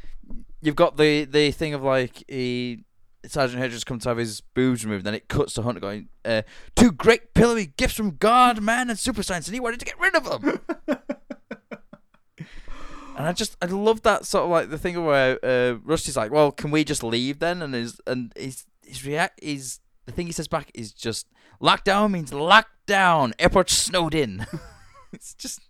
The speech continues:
Speaker 1: I just love his delivery on lines and things like, and, like, yeah, he's one of my favorite characters, is Hunter. So generally, if he's in it a lot, he's usually my favorite character in the episode.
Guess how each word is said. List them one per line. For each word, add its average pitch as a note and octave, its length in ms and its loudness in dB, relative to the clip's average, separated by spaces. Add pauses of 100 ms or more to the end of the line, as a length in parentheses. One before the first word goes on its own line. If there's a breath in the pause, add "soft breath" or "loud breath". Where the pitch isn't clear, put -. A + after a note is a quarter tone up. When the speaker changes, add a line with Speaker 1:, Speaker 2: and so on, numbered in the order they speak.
(920 loud breath)
Speaker 1:
I - 100 -4
just E3+ 220 -6
love D3 380 2
his C#3 180 -6
delivery C#3 440 -2
on B2+ 200 -2
lines C3 480 -2
and A#2+ 100 -10
things A#2 220 -10
like, F#2+ 120 -8 (120)
and, B2 300 -6 (180)
like, A#2 380 0 (180)
yeah, C3 280 0 (500)
he's C3 180 -8
one B2+ 260 -4
of D3 60 -4
my C3+ 140 0
favorite A2+ 380 -4
characters, G2+ 840 -12
is G2 120 -14
Hunter. G2 200 -14
So A2+ 240 -2 (400)
generally, D3 560 0
if B2+ 180 -8
he's A#2+ 160 -4
in A#2 140 -6
it F#2+ 60 -4
a D2 40 -8
lot, G#2+ 460 0
he's A#2+ 260 -12
usually G#2+ 240 -8
my G2+ 140 -6
favorite G2 340 -8
character - 340 -10
in G2 40 -12
the F#2+ 80 -10
episode. F#2+ 480 -14